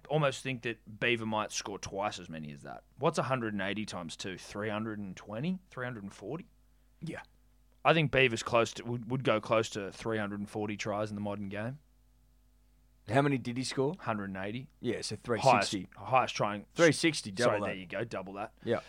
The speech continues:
Speaker 1: Beaver, highest try scoring forward in the history of N R L.
Speaker 2: Played five hundred first game grade
Speaker 1: First grade
Speaker 2: games.
Speaker 1: games. Uh, he's also, he was at one point the second highest try scorer in the history of N R L.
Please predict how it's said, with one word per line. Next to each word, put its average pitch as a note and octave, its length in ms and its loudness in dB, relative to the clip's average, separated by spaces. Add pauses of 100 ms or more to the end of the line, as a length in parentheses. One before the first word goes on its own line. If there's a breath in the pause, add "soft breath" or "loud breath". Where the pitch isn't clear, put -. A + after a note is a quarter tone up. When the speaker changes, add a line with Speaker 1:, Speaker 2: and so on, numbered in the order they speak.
(220 loud breath)
Speaker 1:
Beaver, E3 400 10
highest D#3 480 10
try D3 220 10
scoring C#3 320 2
forward C3+ 280 2
in B2+ 40 -2
the A#2+ 60 0
history C3 360 0
of B2 80 4
N B2 140 6
R A#2 240 8
L. B2+ 500 10
Speaker 2:
Played D3+ 240 8
five C#3 400 8
hundred C3 520 2
first B2 460 4
game A#2+ 420 2 (240)
grade B2 260 8
Speaker 1:
First G#2+ 40 0
grade - 140 8
Speaker 2:
games. A#2+ 320 8
Speaker 1:
games. A#2 320 0
Uh, B2 180 8
he's B2+ 260 2
also, C3 600 8
he C3+ 160 -2
was C3+ 240 6
at C#3 80 8
one B2 200 2
point A2+ 380 0
the A2 100 -6
second A#2 400 -2
highest G#2 320 -2
try G2+ 220 0
scorer G2 260 -4
in G2 80 -6
the F#2 60 -8
history F#2 340 -12
of D#2+ 60 -14
N E2 120 -12
R A#1 140 -12
L. - 160 -16